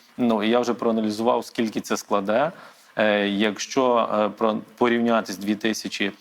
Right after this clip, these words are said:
двадцять четвертим роком, які ми маємо надходження, і те, що ми будемо мати у дві тисячі двадцять п'ятому році, то сумарно ми знову ж таки недоотримуємо суму, е, понад триста п'ятдесят, е, мільйонів гривень.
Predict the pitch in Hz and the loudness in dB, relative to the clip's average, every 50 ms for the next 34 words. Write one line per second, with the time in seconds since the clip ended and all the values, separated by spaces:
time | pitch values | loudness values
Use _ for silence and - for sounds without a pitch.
0 | - _ _ - 110 98 101 110 107 - - 95 - - - 110 110 107 98 - | -20 _ _ -8 -6 0 2 2 0 0 -4 -12 -12 -4 0 2 2 2 0 -2
1 | 104 101 104 101 101 - - 98 98 98 92 - - 104 98 98 98 98 98 98 | -2 0 0 0 0 -2 -4 -2 -2 -2 -4 -4 -4 -4 -2 -2 0 0 0 0
2 | 101 101 104 107 113 113 - - 151 143 135 135 131 123 113 98 107 98 - 120 | 0 0 0 0 0 -2 -2 -2 -2 -2 0 -2 -2 -2 -2 -2 -4 -4 -2 -2
3 | 110 104 - - 107 104 104 101 107 101 107 107 104 104 101 - 98 95 107 98 | -2 -2 -4 -4 -4 -4 -2 -2 -2 -2 -2 -2 -2 -2 -2 -4 -6 -6 -6 -4
4 | 107 104 98 - - 117 107 107 - - - 120 110 98 - 107 113 120 143 151 | -4 -6 -6 -6 -8 -4 -4 -4 -4 -4 -2 -2 -2 -2 -4 -4 -2 0 0 -2
5 | 147 - 131 127 127 - - - - - - - _ - 127 - - - 123 123 | -2 -2 -6 -6 -6 -10 -20 -20 -20 -20 -20 -18 _ -4 -4 -2 0 0 2 2
6 | 127 131 139 131 127 123 113 113 120 120 117 107 104 110 120 127 131 131 - - | 4 2 2 2 0 0 2 2 2 2 0 0 0 0 0 2 2 -2 -4 -4
7 | - 123 113 113 113 107 110 104 104 98 - 135 135 131 127 123 117 110 107 104 | -4 -2 0 0 0 2 0 0 -2 -2 -2 -2 0 2 2 2 2 0 0 -2
8 | - - - 143 143 139 135 127 135 - - - - - - - 113 110 107 104 | -4 -4 -4 -2 0 0 -2 -2 -4 -10 -20 -20 -20 -20 -8 -2 0 2 2 4
9 | 104 104 98 - - - - 127 127 127 127 117 - - 127 135 131 - - 113 | 2 0 0 -4 -10 -8 0 0 2 2 2 0 0 0 0 0 0 0 -6 -6
10 | - - 101 101 98 - - 123 120 120 117 117 - - - - - - - 117 | -4 -4 -4 -4 -4 -2 -2 0 0 0 -2 -4 -10 -20 -20 -20 -18 -6 -2 0
11 | 110 107 104 101 101 101 101 101 107 107 107 107 107 107 101 104 117 104 92 87 | 0 2 0 0 0 0 0 0 0 0 0 0 0 -2 0 0 2 0 0 0
12 | 87 95 | -4 -8